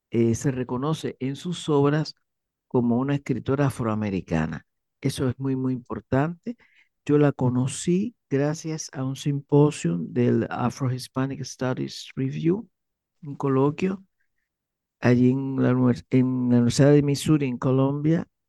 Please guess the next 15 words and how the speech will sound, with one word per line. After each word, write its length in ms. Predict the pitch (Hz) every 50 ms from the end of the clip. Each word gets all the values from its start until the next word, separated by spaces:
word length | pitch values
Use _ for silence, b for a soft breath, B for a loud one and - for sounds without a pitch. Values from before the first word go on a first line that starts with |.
| _ _ _ _ _
gracias 380 | 113 117 - - 123 120 127 131
a 140 | 127 117
Juana 280 | 110 - 110 113 110 107
María 400 | 107 107 104 113 123 139 143 143
Cordones 540 | - - 135 127 120 123 127 139 147 156 - _
Cook. 400 | - 170 160 156 - - - - _ _ b b b b b b b b b b _ _
Y 220 | - - 143 143 143
hicimos 380 | 147 - 175 170 170 170 165
muy 140 | 165 156 156
buenas 360 | 143 139 147 147 143 139 139 135 156
migas, 600 | 175 196 196 185 170 170 170 165 165 165 - - _ _ _ _ _ _ _ _ _ _
leímos 880 | - 127 139 143 143 160 175 180 175 170 165 160 160 160 160 160 160 156 151
y, 480 | - 127 135 135 131 131 131 131 131 - _ _ _ _ _ _ _ _
y 260 | - 139 139 139 143
ella 640 | 147 147 139 143 139 131 127 123 117 110 101 92 82